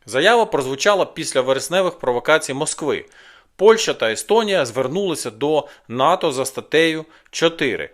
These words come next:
Спершу десятки російських Б П Л А вторглися в польський повітряний простір. Лише кілька були збиті, а уламки ракети Ф шістнадцять, як пишуть змі, пошкодили приватний будинок. Згодом три міг тридцять один пролетіли над Естонією дванадцять хвилин.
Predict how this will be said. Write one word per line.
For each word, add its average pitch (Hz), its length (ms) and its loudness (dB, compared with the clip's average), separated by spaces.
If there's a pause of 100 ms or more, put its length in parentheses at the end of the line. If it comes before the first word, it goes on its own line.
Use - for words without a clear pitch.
(140)
Спершу 226 540 0
десятки 156 520 2
російських 139 500 -6
Б 123 100 0
П 127 120 0
Л 139 140 4
А 202 80 4
вторглися 147 680 -2
в 113 80 -4 (120)
польський 160 400 -2
повітряний 123 580 -4
простір. 113 600 -4 (320)
Лише 208 320 4
кілька 196 400 -4
були 135 280 -2
збиті, 151 520 -4
а 120 80 0
уламки 143 440 2
ракети 120 480 0
Ф 98 60 -10
шістнадцять, 202 560 -2
як 117 140 -8
пишуть 135 300 -6
змі, 123 320 -8 (220)
пошкодили 180 560 0
приватний 123 500 0
будинок. 117 580 -8 (420)
Згодом 185 480 2
три 202 280 -2
міг 165 280 -6
тридцять 143 400 -6
один 175 320 -4
пролетіли 135 540 -2
над 139 160 0
Естонією 143 580 -4
дванадцять 123 580 -4
хвилин. 135 440 -4